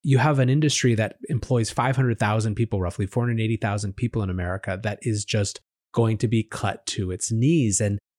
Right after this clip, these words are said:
this gets to something that Danielle DiMartino Booth talked about when she was on the show a couple weeks ago, which is that a, a key economic indicator to watch for is the second round of white collar layoffs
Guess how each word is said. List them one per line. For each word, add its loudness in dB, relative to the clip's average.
this 2
gets -2
to -2
something 2
that 0
Danielle 2
DiMartino 0
Booth 2
talked -2
about -2
when -4
she -2
was -2
on -2
the -2
show 0
a -2
couple -6
weeks -2
ago, 0
which -2
is -4
that -2
a, -2
a -2
key 0
economic 0
indicator 0
to 0
watch -2
for 2
is 2
the -2
second 0
round 0
of -2
white 0
collar -2
layoffs -2